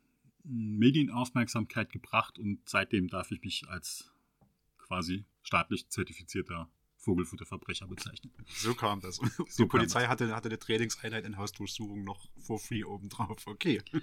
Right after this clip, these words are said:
Speaker 1: Ja, wobei eine, eine Hausdurchsuchung bei einer politischen Partei natürlich schon eine gewisse, einen gewissen Schmackes hat, sag ich mal.
Speaker 2: Na gut.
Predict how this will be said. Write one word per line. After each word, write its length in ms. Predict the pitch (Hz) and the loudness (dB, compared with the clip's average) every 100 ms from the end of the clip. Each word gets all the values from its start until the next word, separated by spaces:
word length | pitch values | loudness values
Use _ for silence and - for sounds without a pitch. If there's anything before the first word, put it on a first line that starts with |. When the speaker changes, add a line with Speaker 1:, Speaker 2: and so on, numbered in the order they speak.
| - 143 | -2 10
Speaker 1:
Ja, 320 | 143 170 135 | 12 12 12
wobei 260 | 113 120 | 12 12
eine, 340 | 117 113 110 113 101 - - - - 92 101 - - - - | 12 12 12 6 -2 -6 -6 -8 -8 -10 -12 -16 -20 -20 -6
eine 160 | 110 117 | 4 8
Hausdurchsuchung 600 | 160 - 196 - 190 180 | 10 10 6 8 8 8
bei 80 | 143 | 6
einer 140 | 131 | 4
politischen 420 | 123 135 - - 135 | 6 6 6 2 2
Partei 380 | 120 - 143 | 2 4 4
natürlich 400 | 160 143 156 143 | 6 6 6 6
schon 220 | - 151 147 | 6 6 8
eine 80 | |
gewisse, 580 | 135 123 139 147 139 135 113 _ _ - | 8 6 6 8 8 8 4 _ _ 2
einen 100 | 135 | 8
gewissen 280 | 160 202 214 | 10 12 10
Schmackes 460 | - 120 - 113 | 12 10 10 6
hat, 160 | 110 - | 2 2
sag 200 | 117 110 | 4 4
ich 100 | - | 4
mal. 160 | 120 127 - - - - | 2 0 -4 -16 -20 -2
Speaker 2:
Na 120 | 120 | 2
gut. 360 | 135 277 - | 12 12 12